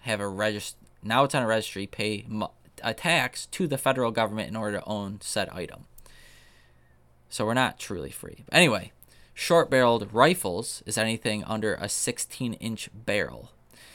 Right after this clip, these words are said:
Short-barreled shotguns, I think, is anything under an eighteen and a half inch barrel. A suppressor isn't even a fucking weapon, so I don't know why that even falls into N F A, because all it does is save your ears, because weapons are loud.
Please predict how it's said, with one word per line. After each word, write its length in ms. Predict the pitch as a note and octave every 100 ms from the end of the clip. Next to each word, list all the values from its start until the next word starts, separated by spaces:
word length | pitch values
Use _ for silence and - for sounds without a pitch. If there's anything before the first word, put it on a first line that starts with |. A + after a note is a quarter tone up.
| -
Short-barreled 520 | - - G#2 - G#2+ G#2
shotguns, 580 | - D3 C#3 D3 C#3
I 80 | A#2
think, 200 | A2 G#2+
is 100 | G#2
anything 320 | G#2 G2+ G2+
under 240 | E2+ G2 G2
an 100 | D#2+
eighteen 380 | A2 - - G2+
and 100 | F2+
a 60 |
half 340 | - - B2+ B2
inch 220 | G#2 -
barrel. 360 | F#2+ F#2+ G2 G#2+ - - -
A 40 |
suppressor 640 | G#2 G2+ - C#3+ C#3 G#2+ G2+
isn't 220 | G#2+ G#2+
even 220 | G#2 F#2+
a 60 | D#2+
fucking 380 | - G#2 - F2
weapon, 400 | G#2+ - F#2 A2+
so 160 | -
I 60 | G2
don't 180 | F#2+ F#2
know 120 | F#2
why 420 | F2+ F2+ E2 E2
that 220 | F2 E2+
even 240 | G2+ G2+ F#2
falls 360 | - F#2+ F2+
into 300 | A2 A#2+ F2+
N 100 | F#2+
F 180 | D#2+ -
A, 180 | E2+ G#2
because 480 | G#2 - F2+ - - - - -
all 180 | - D#3+
it 100 | A#2
does 240 | A2+ A2
is 120 | G2+
save 540 | - - G#2 G#2 G2 - - - -
your 180 | - G2 -
ears, 540 | D3+ B2+ G2+ B2 -
because 320 | - - G2+
weapons 340 | G2+ F#2 F#2+ A#2+
are 80 |
loud. 300 | C#3+ C#3 -